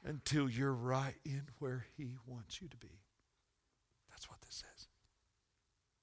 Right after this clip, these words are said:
He cannot deny himself.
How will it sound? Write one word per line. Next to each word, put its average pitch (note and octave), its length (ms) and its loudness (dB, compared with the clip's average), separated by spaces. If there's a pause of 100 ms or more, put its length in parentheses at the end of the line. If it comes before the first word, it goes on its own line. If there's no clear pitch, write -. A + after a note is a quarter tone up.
(2500)
He D3 100 -2
cannot C#3 500 2
deny A2 420 0 (380)
himself. - 380 -6